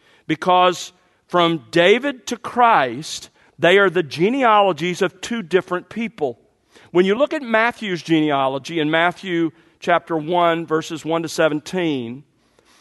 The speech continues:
you find that this is clearly the genealogy of Jesus,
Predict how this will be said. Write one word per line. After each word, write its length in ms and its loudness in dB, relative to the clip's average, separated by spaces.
you 180 -4
find 520 0
that 200 -2
this 200 -4
is 100 -14
clearly 460 0
the 120 0
genealogy 800 2
of 140 -6
Jesus, 920 -4